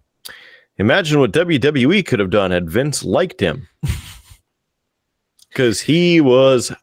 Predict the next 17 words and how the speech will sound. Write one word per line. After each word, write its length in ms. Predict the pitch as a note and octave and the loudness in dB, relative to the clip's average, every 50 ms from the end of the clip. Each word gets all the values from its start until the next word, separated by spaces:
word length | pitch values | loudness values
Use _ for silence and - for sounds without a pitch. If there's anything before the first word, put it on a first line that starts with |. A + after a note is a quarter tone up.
| - - C#3 | -6 -6 -6
<laughs> 260 | - - _ _ - - | -6 -8 _ _ -2 0
over 1200 | D#3 F3+ G#3 - - A3 G#3 F#3+ F3 D#3+ C#3+ B2 A#2+ A2 G2 F2 G2 G2 F2 E2 D#2 C#2+ G2 F#2+ _ - - - - - - - - - | 0 2 2 2 2 2 2 2 2 0 0 -2 -2 -4 -6 -4 -4 -4 -2 -4 -6 -8 -10 -14 _ -20 -20 -20 -18 -20 -20 -20 -12 -6
and 300 | G#2+ G2 F#2+ F#2+ F#2+ - | -4 -2 -2 -2 -4 -4
could 180 | - - A#2 | -2 -2 -2
have 160 | A2 G2+ F2 | -2 -2 -2
been 160 | F#2+ G#2+ G#2 G#2 | 0 0 0 0
a 60 | G2+ | -2
champion 800 | - - - A2 G#2+ G2+ - - G2+ F#2+ F2+ F2+ F2 E2+ E2 - _ _ _ _ - | -4 -2 -4 -2 -2 -4 -4 -2 -2 -2 -2 -2 -4 -6 -8 -12 _ _ _ _ -14
several 680 | - - - - - E3 F3+ E3+ C3 F#2 G2 F#2+ F2 F2 | -10 -8 -6 -2 0 0 2 0 0 0 0 0 0 0
times 480 | - - F#2+ E2 D2+ D2 E2+ F2 - - | -2 -2 -4 -2 -4 -6 -8 -8 -4 -4
over. 440 | F2+ F2 E2+ D#2+ - A1+ G#1 - _ _ - - - _ _ _ _ _ - - | -4 -4 -4 -6 -6 -6 -8 -8 _ _ -20 -20 -20 _ _ _ _ _ -4 0
Well, 320 | D#3+ G3 A#3+ G3 - _ _ _ _ - | 2 2 2 0 -6 _ _ _ _ -2
that's 240 | G3 G#3 A3 - | 0 0 0 -2
fine. 440 | - - C#3+ C3+ C3 C3 B2+ C3 C3+ - - | -2 -2 0 0 0 0 -2 -4 -8 -10 -4
Contract's 640 | - C#3+ D3+ D#3 D3 - D#3 D#3 D#3 C#3 - - | -2 0 0 0 0 0 0 0 0 0 0 0
up. 320 | E3+ F#3 G3 F#3+ - _ _ _ _ _ _ _ _ _ - | 2 2 2 0 -2 _ _ _ _ _ _ _ _ _ -2
Eh, 200 | B4 A4+ A4+ A4+ | -2 0 0 -2